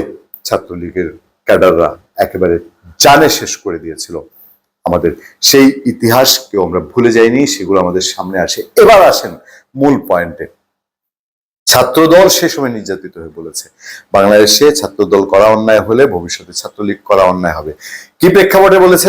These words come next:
ছাত্রলীগ কি করতো? এই যে এরকম, এটা একটা প্রতীকী ঘটনা দেখালাম যে ছেলে ছাত্রদল করে তাকে না পেয়ে বাবাকে হাতুড়ি, হাতুড়ি দিয়ে পিটিয়ে মেরেছে।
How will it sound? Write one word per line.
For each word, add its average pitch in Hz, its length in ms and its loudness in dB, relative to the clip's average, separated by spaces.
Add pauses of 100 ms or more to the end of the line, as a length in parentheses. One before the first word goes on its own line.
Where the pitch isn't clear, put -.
(100)
ছাত্রলীগ 135 340 -2 (200)
কি 175 160 -12
করতো? - 200 0 (260)
এই 147 140 6
যে 135 140 2
এরকম, 107 300 2
এটা 95 160 -4
একটা - 200 -10
প্রতীকী 147 320 -4 (100)
ঘটনা 95 220 -2 (100)
দেখালাম 78 300 -8 (440)
যে 98 140 4 (380)
ছেলে 104 260 2
ছাত্রদল 101 380 0
করে 104 120 4 (100)
তাকে 104 240 0
না 107 140 4
পেয়ে 131 220 4
বাবাকে 92 360 0
হাতুড়ি, 85 280 -14 (120)
হাতুড়ি 87 320 -10
দিয়ে 85 160 -8
পিটিয়ে 82 340 -6
মেরেছে। 76 280 -8